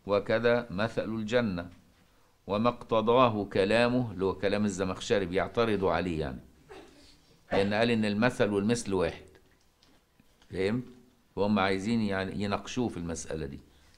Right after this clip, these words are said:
يقولوا إن المثل غير المثل، فهمت؟ <coughs> وما اقتضاه كلامه من اشتراط الغرابة مخالف أيضًا لكلام اللغويين. وما قاله من أن المثل والمثل بمعنى،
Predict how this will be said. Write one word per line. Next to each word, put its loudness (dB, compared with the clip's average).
يقولوا -4
إن -4
المثل 0
غير 4
المثل، -6
فهمت؟ -4
<coughs> -10
وما 2
اقتضاه 4
كلامه 2
من 0
اشتراط 2
الغرابة 4
مخالف 0
أيضًا 0
لكلام 0
اللغويين. -2
وما 2
قاله 4
من 0
أن -2
المثل 0
والمثل -2
بمعنى، 0